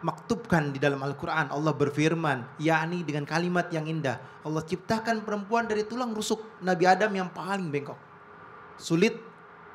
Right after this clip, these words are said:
untuk diluruskan. Maknanya adalah wanita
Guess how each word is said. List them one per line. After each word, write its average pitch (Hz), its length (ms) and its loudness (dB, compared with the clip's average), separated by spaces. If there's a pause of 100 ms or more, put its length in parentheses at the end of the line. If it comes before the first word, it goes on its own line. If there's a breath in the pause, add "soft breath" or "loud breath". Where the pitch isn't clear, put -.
(200)
untuk 147 320 -6
diluruskan. 135 640 -2 (320)
Maknanya 196 480 2
adalah 147 160 -2 (320 loud breath)
wanita 196 720 0